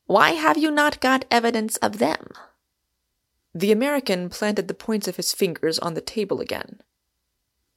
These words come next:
"In those cases," he said precisely, "there was no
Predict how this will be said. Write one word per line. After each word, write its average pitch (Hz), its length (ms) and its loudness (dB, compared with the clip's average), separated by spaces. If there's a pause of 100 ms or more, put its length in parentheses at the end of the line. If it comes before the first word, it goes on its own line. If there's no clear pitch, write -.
(120)
"In 247 380 4
those 277 560 2
cases," - 920 -2 (280)
he - 140 -4
said 165 280 2
precisely, - 720 -4 (460)
"there 226 300 4
was 220 220 4
no 262 560 4